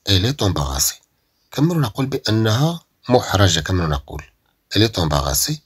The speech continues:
كما نقول أنها محرجة. نقول مثلًا: Elle est sûrement embarrassée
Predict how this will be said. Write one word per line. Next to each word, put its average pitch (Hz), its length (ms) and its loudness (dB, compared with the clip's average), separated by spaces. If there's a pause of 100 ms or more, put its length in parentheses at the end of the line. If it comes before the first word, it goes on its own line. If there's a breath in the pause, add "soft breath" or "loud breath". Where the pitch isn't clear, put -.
(160)
كما 143 200 0
نقول 110 440 -4
أنها 98 440 2 (140)
محرجة. 90 560 0 (420)
نقول 87 320 0
مثلًا: 87 680 0 (220)
Elle 95 180 2
est 87 120 0
sûrement 110 640 0 (1120)
embarrassée 98 760 0